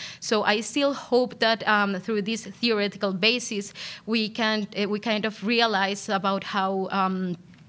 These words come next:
bias is the legal system, and in a certain way, sometimes the transitional justice fra-, uh, uh, frameworks. So we can see, uh, that there are many,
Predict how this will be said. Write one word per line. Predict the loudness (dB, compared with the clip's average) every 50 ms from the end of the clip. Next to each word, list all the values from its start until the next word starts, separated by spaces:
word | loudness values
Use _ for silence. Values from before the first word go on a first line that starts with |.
| -8 _ -6 -4 -2
bias | 2 6 8 8 8 8 6 4 2 0 0 -2
is | -4 -4 0
the | 0 0
legal | 0 2 2 2 0 0
system, | 0 -2 -4 -4 -4 -4 -2 0 2 2 0 -2 -4 -8
and | -6 -4 -2 0 -2 -2 -4 -2
in | -2 -2 -2
a | -2
certain | -2 -4 -2 -2 -2 0 0
way, | 0 0 0
sometimes | -2 -2 -2 0 0 0 0
the | -2 -2
transitional | -2 -2 -2 -2 -2 -4 -4 -2 -4 -4
justice | -2 0 0 0 0 -2 -2 -2 -2 -4 -6
fra-, | -4 -4 -4
uh, | -2 -2 -4 -4 -4 -6 -8 -14 -10 -4
uh, | -2 -2 -2
frameworks. | 0 0 0 2 2 0 -2 -4 -4 -6 -10 -10 -10 -10 -10 -10 -10 -8
So | -2 0 0
we | 0 0 0
can | 0 0 0 0 -2
see, | -2 0 0 0 0 0 -2 0
uh, | 0 0 2
that | 2 0 0 2
there | 2 2
are | 2
many, | 2 2 0 0 0 -4